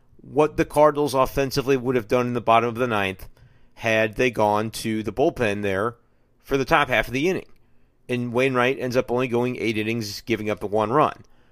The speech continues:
Could it have been that Wainwright finds a way to get through that inning, nobody scores, and that gives the offense the jolt that they need to push them over the top in the bottom half?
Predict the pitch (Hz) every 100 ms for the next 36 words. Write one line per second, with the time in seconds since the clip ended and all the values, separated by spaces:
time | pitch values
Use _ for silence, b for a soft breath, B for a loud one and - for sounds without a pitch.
0 | - _ _ _ _ _ _ _ _ _
1 | _ _ _ - 165 160 160 120 151 147
2 | 117 127 143 143 147 - - 127 135 139
3 | 135 139 131 139 - 131 131 127 123 131
4 | 135 135 127 _ _ _ _ _ _ _
5 | _ - 139 139 131 113 - 131 139 143
6 | 131 - 127 127 131 123 135 113 123 120
7 | 127 135 131 - 120 107 123 127 123 123
8 | 120 120 131 117 - 131 - 123 120 117
9 | 110 123 131 135 117 120 127 110 120 165
10 | -